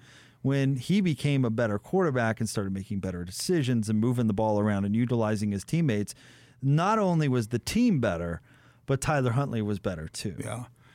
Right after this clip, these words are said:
Speaker 2: Yeah, I agree with that completely. And he had a very impressive senior year. Remember the way he played. And, and what he's doing now is in his backup role with the Ravens is pretty cool to hear about.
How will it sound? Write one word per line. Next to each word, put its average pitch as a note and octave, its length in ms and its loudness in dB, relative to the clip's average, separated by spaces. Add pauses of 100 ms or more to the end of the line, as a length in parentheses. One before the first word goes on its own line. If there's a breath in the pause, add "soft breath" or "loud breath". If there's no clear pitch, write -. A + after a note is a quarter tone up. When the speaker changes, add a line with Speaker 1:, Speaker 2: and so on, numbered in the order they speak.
(220 soft breath)
Speaker 2:
Yeah, B2 200 0
I B2 180 -2
agree A#2+ 260 -2
with G#2+ 140 -6
that A#2+ 180 -2
completely. A#2+ 600 -2
And B2 100 0
he D3+ 160 2
had F3 240 0
a - 20 -2
very A#2+ 340 0
impressive A#2 560 -2
senior A2+ 380 0
year. A2+ 300 0
Remember A2 440 -2
the A2 100 -2
way A2 180 -2
he G2+ 60 -6
played. G2+ 600 -4 (420 loud breath)
And, G#2+ 380 -2 (440)
and A#2 200 -2
what C3 180 0
he's B2 160 0
doing B2+ 340 0
now A#2 440 0
is G2 120 -4
in G#2+ 240 -4
his F#2 140 -8
backup G#2+ 540 -6
role G#2 260 -4
with G#2 140 -8
the E2+ 100 -12
Ravens G2+ 600 -4
is G#2 140 -8
pretty A#2+ 300 -6
cool C#3+ 460 -4
to - 180 -8
hear B2 220 -4
about. G2+ 420 -8